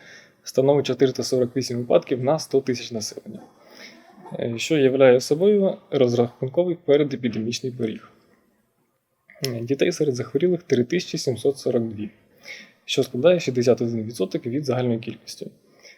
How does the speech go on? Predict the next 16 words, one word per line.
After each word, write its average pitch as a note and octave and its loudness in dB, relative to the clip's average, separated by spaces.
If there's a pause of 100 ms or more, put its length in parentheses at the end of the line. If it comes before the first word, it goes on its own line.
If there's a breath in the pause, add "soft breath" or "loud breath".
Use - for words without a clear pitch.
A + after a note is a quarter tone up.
(280 soft breath)
Е, A2+ -4
також F3+ 4
було C3+ 2
госпіталізовано D3+ 0
сто C#3+ 0
чотирнадцять A#2+ -2
хворих, A2 -8 (160)
що C3 -2
складає E3+ 4
один C3 0
і A2+ -2
дев'ять A2 -6
відсотка F3+ -4
від C3+ -2
усіх B2 -6
захворілих. A#2+ -8